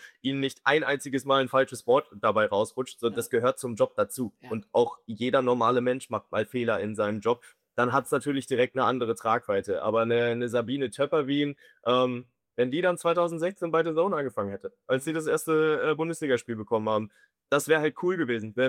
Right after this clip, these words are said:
Speaker 1: wär ein cooles Zeichen gewesen, äh, aber stattdessen hat sie sich ja auch, glaub ich, ein bisschen mehr aus der Live-Reportage zurückgezogen und ist jetzt, äh,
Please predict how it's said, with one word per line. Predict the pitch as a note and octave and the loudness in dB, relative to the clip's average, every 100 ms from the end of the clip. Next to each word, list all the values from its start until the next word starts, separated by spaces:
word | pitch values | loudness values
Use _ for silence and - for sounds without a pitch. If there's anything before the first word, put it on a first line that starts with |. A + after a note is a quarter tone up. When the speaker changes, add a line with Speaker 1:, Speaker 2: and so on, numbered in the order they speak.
| B2+ B2 | 0 0
Speaker 1:
wär | |
ein | C3+ C3 | 0 -2
cooles | D3 C#3 - | -6 -6 0
Zeichen | C3+ D3+ C#3 | 0 0 -2
gewesen, | B2+ C3 C#3 C#3 | 0 0 -2 -4
äh, | G#2 | 0
aber | A#2+ A#2+ A#2 A2+ A#2 | 2 2 2 2 2
stattdessen | A2+ A#2 G#2 B2 - A2+ | 0 -4 0 0 0 0
hat | A#2+ | 0
sie | - | -2
sich | B2 B2 | -4 2
ja | A2 | 2
auch, | A2+ | 2
glaub | A2 C3 | 2 2
ich, | C3 | 0
ein | A2+ | -4
bisschen | B2+ C#3 | -4 -2
mehr | B2 C3 | 2 2
aus | C3 | 2
der | B2 | 0
Live-Reportage | A#2 A#2+ B2 B2 C3 B2 A#2+ | 0 -2 -2 -2 0 0 -2
zurückgezogen | - A#2+ C3 A2 - G#2 A2+ | -4 -4 -4 -6 -2 0 0
und | A2 | -2
ist | G#2+ A2+ | -2 0
jetzt, | G#2+ - G#2+ | -2 -2 2
äh, | G#2+ A2+ | 4 4